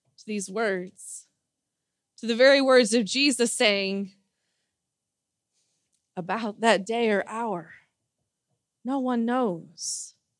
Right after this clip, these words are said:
So watch and be ready. Because being ready isn't necessarily just about us.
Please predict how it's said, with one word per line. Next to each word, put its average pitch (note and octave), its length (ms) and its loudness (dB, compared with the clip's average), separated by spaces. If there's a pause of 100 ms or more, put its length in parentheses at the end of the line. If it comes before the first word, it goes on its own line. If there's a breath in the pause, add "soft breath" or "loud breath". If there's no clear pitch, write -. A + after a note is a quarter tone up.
(1300)
So - 300 -6
watch - 1080 -6 (840)
and G#3 220 -8
be G#3 160 -6
ready. G3 560 -8 (3500)
Because B3+ 280 -8
being D4+ 380 2
ready D#4 320 4
isn't B3+ 320 0
necessarily C#4+ 640 0
just C#4 240 -4
about B3 280 4
us. A#3 720 -2